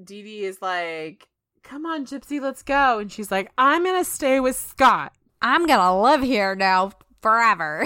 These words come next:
Speaker 2: <laughs>
Speaker 1: And you can kinda tell Scott's like, Scott's like, "Oh, shit."
Speaker 2: Mm-hmm.
Speaker 1: 'Cause at this point, Scott doesn't know she doesn't have hair.
Speaker 2: Right.
Speaker 1: Scott doesn't know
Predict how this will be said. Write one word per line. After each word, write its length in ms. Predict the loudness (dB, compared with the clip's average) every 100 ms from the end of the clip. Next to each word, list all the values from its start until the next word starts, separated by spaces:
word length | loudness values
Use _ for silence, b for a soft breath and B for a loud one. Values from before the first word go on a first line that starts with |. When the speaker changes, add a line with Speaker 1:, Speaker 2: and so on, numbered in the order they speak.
| -6
Speaker 2:
<laughs> 100 | -10
Speaker 1:
And 200 | -8 -4 -2
you 100 | -2
can 140 | -4
kinda 340 | -2 0 0 -2
tell 260 | 2 2 0
Scott's 480 | -2 -2 -2 -4
like, 460 | -6 -6 -8 -14 _ _
Scott's 360 | -8 -4 -4 -4
like, 140 | -8
"Oh, 140 | -10 -12
shit." 580 | -16 -18 -12 -10 -12 -18 _
Speaker 2:
Mm-hmm. 460 | -18 -14 -12 -10 -12 -14
Speaker 1:
'Cause 180 | -12 -10 -8
at 160 | -10 -8
this 180 | -10 -8
point, 320 | -10 -10 -12 _ _ _ _ _ _ -20
Scott 380 | -12 -2 0 0 -8
doesn't 180 | -10 -6
know 180 | -6
she 160 | -6 -10
doesn't 260 | -10 -8 -6
have 220 | -6 -8
hair. 380 | -10 -12 -16 -10
Speaker 2:
Right. 680 | 0 2 4 2 0 -6 -10 _ _
Speaker 1:
Scott 320 | -4 -2 0
doesn't 240 | -4 -6
know 160 | -6